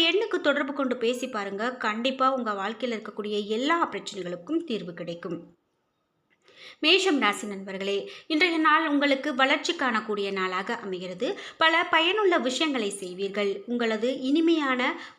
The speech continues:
வார்த்தைகள் பிறரை கவரக்கூடியதாக இருக்கும். பணியை பொறுத்தவரை பணியிடத்தில் உங்களது திறமைகளை வெளிப்படுத்துவீர்கள். இதனால் உங்களுடைய பணிக்கான நன்மதிப்பும்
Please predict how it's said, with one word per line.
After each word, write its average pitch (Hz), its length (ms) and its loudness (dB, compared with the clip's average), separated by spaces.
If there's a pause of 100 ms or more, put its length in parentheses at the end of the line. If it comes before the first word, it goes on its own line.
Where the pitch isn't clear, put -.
வார்த்தைகள் 302 520 2 (160)
பிறரை 311 360 0 (300)
கவரக்கூடியதாக 190 800 -6 (200)
இருக்கும். 208 320 -6 (380)
பணியை 311 320 4 (120)
பொறுத்தவரை 262 440 0 (160)
பணியிடத்தில் 269 560 -2
உங்களது 254 340 0 (120)
திறமைகளை 311 540 2
வெளிப்படுத்துவீர்கள். 175 760 -8 (360)
இதனால் 370 400 4
உங்களுடைய 294 360 4 (140)
பணிக்கான 285 560 0
நன்மதிப்பும் 277 600 0